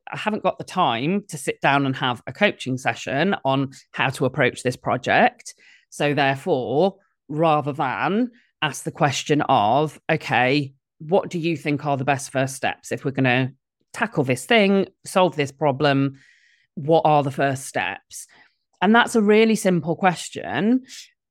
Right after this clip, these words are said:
but it's still coaching. You don't have to go through a whole framework.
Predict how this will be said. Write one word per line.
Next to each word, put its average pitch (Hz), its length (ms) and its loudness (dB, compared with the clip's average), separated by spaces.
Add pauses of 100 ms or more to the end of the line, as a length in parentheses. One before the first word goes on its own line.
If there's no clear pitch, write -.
but 156 380 2
it's - 240 -2
still 165 320 2
coaching. 170 560 0
You 196 100 0
don't 185 300 -2
have - 300 -4
to 160 180 -2
go 160 220 2
through 151 400 0
a 139 60 0
whole 143 220 -2
framework. 175 760 -4